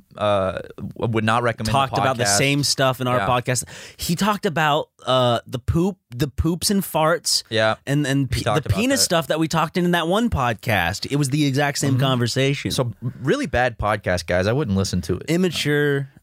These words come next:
Speaker 2: Um,
Speaker 1: Just really crass.
Speaker 2: try hard.
Speaker 1: Really crass, try hard stuff. Um, but we are, we are back, uh, once again.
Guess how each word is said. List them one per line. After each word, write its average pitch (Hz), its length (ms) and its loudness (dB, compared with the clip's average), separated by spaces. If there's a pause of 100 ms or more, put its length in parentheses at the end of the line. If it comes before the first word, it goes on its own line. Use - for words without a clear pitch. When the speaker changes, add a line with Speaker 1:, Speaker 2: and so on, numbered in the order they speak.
Speaker 2:
Um, 113 600 2
Speaker 1:
Just 113 220 0 (100)
really 135 240 2
crass. 107 500 -2
Speaker 2:
try 131 340 2
hard. 123 460 2
Speaker 1:
Really 151 200 2
crass, 110 440 0
try 98 280 0
hard 92 300 2
stuff. 85 460 -2 (540)
Um, 95 360 0
but 104 220 0 (720)
we 127 180 -2
are, 120 180 2
we 120 140 -2
are 120 100 2
back, 127 480 0 (360)
uh, 101 380 2
once 208 200 0
again. 170 440 -2